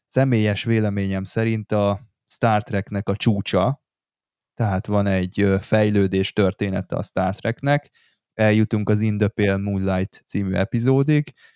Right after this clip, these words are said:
és odáig bezárólag mindent elmondott nekünk a Star Trek, amit el tudott mondani.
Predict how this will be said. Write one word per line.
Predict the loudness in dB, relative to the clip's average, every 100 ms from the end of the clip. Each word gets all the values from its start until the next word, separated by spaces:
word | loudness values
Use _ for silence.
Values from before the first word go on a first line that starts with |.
| _ _ _ _ _ _ _ _
és | -2 0 -2 -6 -10 _ _ _ _ _ _
odáig | 0 4 2 2
bezárólag | 2 0 2 2 4 2 0 -2
mindent | -4 -2 -4 -4 -8 -16 -8
elmondott | -4 -2 -2 -2 -4 -4
nekünk | -6 -4 -4
a | -4
Star | -4 -2 -2 -2
Trek, | -6 -6 -12 -6
amit | -4 -2 -4
el | -2 -2
tudott | -2 -2 -2 -2
mondani. | -4 -2 -2 0 0